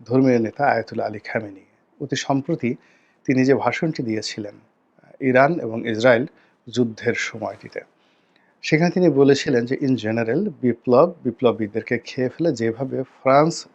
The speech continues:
রেভলিউশনে সেই যারা বিপ্লবী ছিলেন তাদেরকে খেয়ে ফেলেছিল। এবং পনেরো থেকে সতেরো বছর ধরে এই বিপ্লব এবং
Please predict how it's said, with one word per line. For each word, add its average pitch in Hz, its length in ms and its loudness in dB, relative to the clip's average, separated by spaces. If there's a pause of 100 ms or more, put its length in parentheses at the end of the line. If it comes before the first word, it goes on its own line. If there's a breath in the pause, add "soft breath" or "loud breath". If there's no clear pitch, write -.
(180)
রেভলিউশনে 117 960 -2 (960 soft breath)
সেই 117 380 0
যারা 110 460 4
বিপ্লবী 131 380 2
ছিলেন 113 240 -6
তাদেরকে 110 460 -4
খেয়ে 117 260 -6
ফেলেছিল। - 520 -16
এবং 117 180 -4 (100)
পনেরো 139 340 2 (240)
থেকে 170 220 -6
সতেরো 131 440 -2
বছর 131 540 -2
ধরে 107 340 -8 (840 soft breath)
এই 120 200 0
বিপ্লব 139 480 4
এবং 120 220 -2